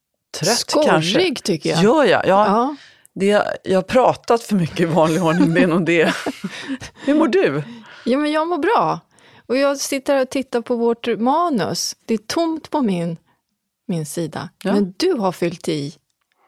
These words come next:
Speaker 2: Du, du har haft häcken full, om man säger så.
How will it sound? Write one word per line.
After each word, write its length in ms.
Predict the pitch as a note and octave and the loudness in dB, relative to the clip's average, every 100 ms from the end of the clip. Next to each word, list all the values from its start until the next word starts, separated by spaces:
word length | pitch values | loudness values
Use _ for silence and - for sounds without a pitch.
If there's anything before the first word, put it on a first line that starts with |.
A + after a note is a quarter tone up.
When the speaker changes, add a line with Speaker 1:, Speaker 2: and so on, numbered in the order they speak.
| _ _ | _ _
Speaker 2:
Du, 260 | B3+ D#4 C#4 | -4 -2 -2
du 140 | C4+ | -2
har 260 | D#4 D#4 D4+ | -2 -2 0
haft 260 | D4 - - | -2 -2 -4
häcken 380 | D4 - C#4 | -4 -2 -4
full, 300 | B3+ F#4+ - | -2 -2 -2
om 80 | E3+ | -2
man 100 | D#3 | -4
säger 220 | - D#3 | -4 -6
så. 260 | D3+ - | -6 -8